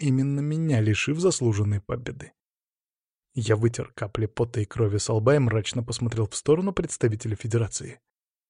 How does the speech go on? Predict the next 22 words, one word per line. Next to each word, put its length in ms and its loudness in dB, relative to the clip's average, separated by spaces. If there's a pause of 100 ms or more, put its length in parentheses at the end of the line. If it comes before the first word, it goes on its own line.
(720)
Тот 220 8
уже 160 8
направлялся 680 6
к 80 -2
рингу 260 4
с 60 2
серьёзным 460 6
выражением 440 4
лица. 380 2
Это 160 -2
был 160 2
мужчина 320 0
лет 240 -2
пятидесяти 500 -4
в 60 -6
строгом 400 4
пиджаке 460 2
и 40 6
с 80 2
бейджем 460 4
на 60 0
груди. 420 -2